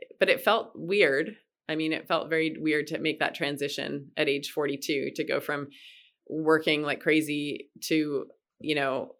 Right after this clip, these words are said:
like, "Oh, wow, okay, I can pick my kids up from school and I can," you know, it, it was wonderful to have all that time. Like, I, I did do a book,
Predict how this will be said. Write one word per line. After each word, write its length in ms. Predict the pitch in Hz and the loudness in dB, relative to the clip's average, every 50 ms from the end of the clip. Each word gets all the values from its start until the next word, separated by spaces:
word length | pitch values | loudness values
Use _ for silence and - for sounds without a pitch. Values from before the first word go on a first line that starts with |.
| _ _ - | _ _ -14
like, 260 | - 107 131 135 - - | -8 -6 -6 -6 -2 0
"Oh, 100 | 180 190 | 0 2
wow, 360 | 165 170 160 160 151 139 135 | 4 6 6 6 6 4 2
okay, 200 | 135 - 147 139 | 0 0 2 0
I 80 | 139 | 0
can 300 | 139 175 160 139 127 - - _ _ - | 0 -2 -4 -6 -6 -8 -12 _ _ -8
pick 160 | 135 - - | -6 -4 -2
my 100 | 151 143 | -2 -2
kids 240 | - 165 156 156 143 | 0 -2 -2 0 0
up 220 | 147 139 135 - | -2 -2 -2 -4
from 220 | - 156 139 139 135 | -6 -6 -6 -6 -8
school 500 | - - - 170 170 156 143 139 131 - | -10 -8 -4 -2 0 2 2 0 0 -2
and 140 | - 143 143 | -2 -2 -2
I 80 | 139 143 | -2 -2
can," 280 | - 151 143 147 139 - - - - - _ | -2 -4 -4 -4 -6 -10 -14 -20 -20 -18 _
you 120 | - 175 165 | 0 2 4
know, 100 | 147 - - | 4 4 6
it, 240 | 143 160 - - - - | 6 4 4 4 -2 0
it 160 | - 156 147 | 4 4 4
was 200 | - 160 156 160 | 6 4 0 2
wonderful 580 | 170 170 165 175 208 247 247 247 139 - 135 - | 2 4 4 4 4 2 0 0 0 0 0 -2
to 100 | - 175 | -2 -2
have 180 | 165 170 160 151 | -2 -2 0 0
all 140 | 147 147 | 0 0
that 320 | 147 147 143 139 - - - | 2 2 2 2 0 -2 -8
time. 500 | - - 165 165 143 139 143 143 135 131 - - - | -4 0 2 2 2 2 0 -2 -4 -6 -8 -10 -8
Like, 120 | - 135 - | -8 -2 0
I, 240 | 147 143 135 131 - | 0 0 0 0 0
I 100 | - 143 143 147 | 0 0 0 2
did 300 | 156 147 143 147 - - - - _ _ _ - 147 | 2 0 0 0 -4 -14 -20 -20 _ _ _ -20 -12
do 380 | 139 156 151 147 147 143 131 - - | -6 -6 -4 -4 -2 -4 -4 -4 -4
a 60 | - | -4
book, 320 | 139 135 131 135 135 - | -2 0 -2 -2 -4 -8